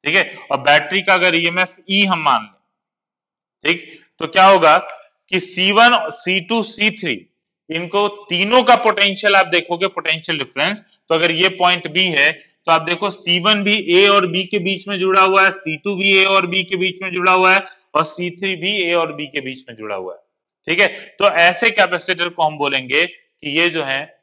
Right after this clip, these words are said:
parallel combination में। Parallel combination की खास बात क्या है कि अगर हम सी वन के about potential difference देखें तो क्या सी वन के about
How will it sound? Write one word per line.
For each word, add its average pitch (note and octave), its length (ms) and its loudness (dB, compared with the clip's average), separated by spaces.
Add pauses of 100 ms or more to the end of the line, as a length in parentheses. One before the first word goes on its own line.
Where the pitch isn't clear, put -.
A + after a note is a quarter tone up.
(120)
parallel B2+ 360 0
combination G#2 600 -16
में। F2 140 -20 (840)
Parallel G#3 300 6
combination A3+ 580 0
की G3+ 120 -6
खास D#3 380 -2
बात D#3+ 240 0
क्या A#2+ 100 -4
है - 200 -16 (480)
कि G#3 360 -2 (120)
अगर F3+ 260 4
हम G#3+ 160 2
सी F3+ 300 -4
वन B3 220 4
के A#3+ 120 0
about F#3+ 300 4
potential D3+ 520 -8
difference C3+ 480 -14
देखें G2+ 240 -12 (500)
तो D3+ 80 -2
क्या F3+ 240 2
सी E3 220 -8
वन E3+ 200 -2
के F3 80 -2
about E3+ 220 2